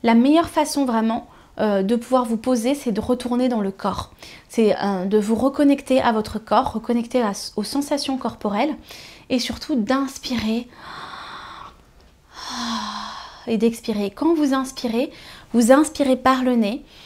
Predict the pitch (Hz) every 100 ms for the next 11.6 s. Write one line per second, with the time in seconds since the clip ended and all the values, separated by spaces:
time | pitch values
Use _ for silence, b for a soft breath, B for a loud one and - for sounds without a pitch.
0 | B B 226 233 247 240 - 226 220 220
1 | 208 208 196 285 381 - 226 220 226 -
2 | 330 320 320 262 240 277 285 214 - 196
3 | 202 - - _ 190 233 311 - - 208
4 | - - 226 269 269 - 277 277 262 220
5 | 202 262 269 262 - 277 269 226 208 196
6 | 233 - 285 277 - 285 226 214 - 233
7 | - 311 311 B B B 240 226 233 247
8 | 240 226 226 214 202 196 175 B B B
9 | B B B 233 202 240 254 330 415 -
10 | 262 240 233 233 247 294 233 220 226 294
11 | 302 339 330 247 220